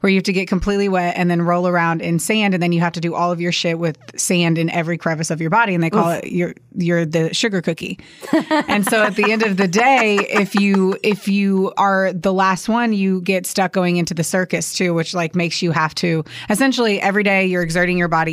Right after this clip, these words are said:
Speaker 1: even more so that the next day you're still so tired from the day prior, you get bumped into the circus. But basically what they're talking about is, like,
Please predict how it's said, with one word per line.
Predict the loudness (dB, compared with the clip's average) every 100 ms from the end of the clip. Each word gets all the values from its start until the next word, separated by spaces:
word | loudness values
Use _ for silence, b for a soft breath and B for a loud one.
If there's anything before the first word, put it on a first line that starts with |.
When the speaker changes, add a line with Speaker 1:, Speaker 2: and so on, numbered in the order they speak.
| -2
Speaker 1:
even | 0 0
more | 2 0 0
so | -2
that | -6 -2
the | 0
next | 0 -2 -4
day | 0 0 -2 -6 B B B B
you're | 0 2 2 -2
still | -2 0 0
so | 0 0
tired | 0 -2 -2
from | -2
the | 0
day | 0 0
prior, | 0 2 4 2
you | 0 -2
get | -2 0
bumped | 0 0 -2
into | -4
the | -4
circus. | -4 -6 -6 -8 B B B _
But | 0 2
basically | 2 2 0 0 0
what | 2
they're | 0
talking | 0 0 0 0
about | 0 0
is, | -2 -4
like, | -6 -6 B